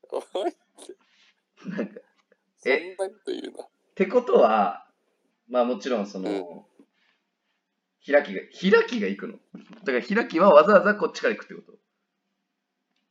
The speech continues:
Speaker 2: と？
Speaker 1: あ、そうよ。だけん俺は、多分、なんか、あれらしい。一回みんなで東京かなんかに前乗りして、レンタカーで行くみたい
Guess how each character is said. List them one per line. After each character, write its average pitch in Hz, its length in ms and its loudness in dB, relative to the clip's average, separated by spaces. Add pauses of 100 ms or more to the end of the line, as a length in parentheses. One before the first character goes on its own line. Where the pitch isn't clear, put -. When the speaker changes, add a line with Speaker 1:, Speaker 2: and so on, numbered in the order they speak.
(280)
Speaker 2:
と？ 117 100 -4
Speaker 1:
あ、 - 40 -8
そ 107 220 -6
う 98 40 0
よ。 107 200 -4
だ 107 120 -6
け 101 120 -12
ん 98 40 -6
俺 107 180 -2
は、 110 220 -2 (2000)
多 113 140 -8
分、 98 240 -10 (380)
な 107 140 -8
ん 104 40 -10
か、 - 160 -12 (420)
あ 110 60 -4
れ 110 120 -2
ら 120 120 -4
し - 280 -16 (420)
い。 117 60 -12
一 - 100 -20
回 185 160 -6
み 165 100 -10
ん 170 100 -8
な 175 80 -4
で 135 100 -2
東 113 280 -8
京 113 380 -4
か - 160 -12
な 113 120 -10
ん 107 60 -12
か 90 160 -6
に 85 160 -16 (220)
前 104 240 -6
乗 107 160 -6
り 110 80 -10
し - 140 -18
て、 - 360 -6 (180)
レ 104 120 -6
ン 101 60 -12
タ 101 120 -10
カ - 120 -6
ー - 60 -6
で - 60 -14
行 - 100 -18
く - 80 -12
み 92 60 -14
た - 120 -20
い - 80 -20